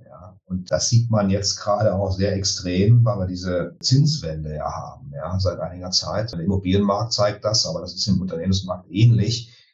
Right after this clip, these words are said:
Die Werterwartungen sind sehr, sehr unterschiedlich, aus welcher Brille man schaut. Klar, der Verkäufer will immer viel haben, der Käufer will wenig bezahlen. Das, das ist jetzt immer so, ja. Aber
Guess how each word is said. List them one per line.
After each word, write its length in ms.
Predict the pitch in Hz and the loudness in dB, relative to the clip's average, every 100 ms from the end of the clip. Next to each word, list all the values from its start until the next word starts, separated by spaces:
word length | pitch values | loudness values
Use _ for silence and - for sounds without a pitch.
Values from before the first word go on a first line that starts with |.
| - | -4
Die 120 | 107 | 2
Werterwartungen 640 | 107 123 127 123 120 135 117 | 4 4 4 4 4 4 4
sind 160 | 107 92 | 4 2
sehr, 240 | 101 107 | 0 2
sehr 160 | 135 - | 2 2
unterschiedlich, 600 | 117 120 - 104 110 117 | 2 2 0 -2 0 2
aus 120 | 98 | 2
welcher 200 | 101 92 | 0 -4
Brille 240 | 95 127 | 2 4
man 180 | 98 82 | 4 0
schaut. 300 | - 76 80 | -4 -6 -4
Klar, 160 | 90 92 | 0 2
der 120 | 92 | 0
Verkäufer 440 | 92 92 92 92 | -2 0 0 0
will 100 | 98 | 0
immer 160 | 98 92 | 2 2
viel 460 | 98 104 117 117 - | 0 2 4 4 0
haben, 280 | 113 113 123 | 2 4 2
der 140 | 185 | 0
Käufer 340 | - - - 95 | 2 0 2 -2
will 100 | 92 | -2
wenig 280 | 95 98 | -2 -4
bezahlen. 440 | - - 90 107 123 | -4 -2 0 4 4
Das, 180 | 101 - | 2 -4
das 160 | - - | -14 -14
ist 80 | |
jetzt 180 | 110 - | -10 2
immer 220 | 151 131 | 4 4
so, 260 | 92 - 123 | 0 -2 0
ja. 140 | 104 120 | 2 2
Aber 420 | 123 190 208 | 2 4 4